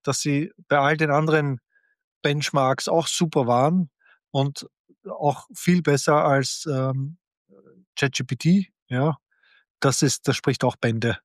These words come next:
Also, äh, es ist so ein bisschen, äh,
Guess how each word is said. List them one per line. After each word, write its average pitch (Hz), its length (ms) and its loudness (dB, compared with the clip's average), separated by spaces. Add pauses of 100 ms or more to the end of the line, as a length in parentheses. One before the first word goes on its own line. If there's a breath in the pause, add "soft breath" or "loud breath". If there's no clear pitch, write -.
Also, 127 440 2 (840 soft breath)
äh, 135 340 0
es 139 140 -2
ist 135 140 -2
so - 260 -4
ein - 20 0
bisschen, 143 400 0
äh, 131 240 0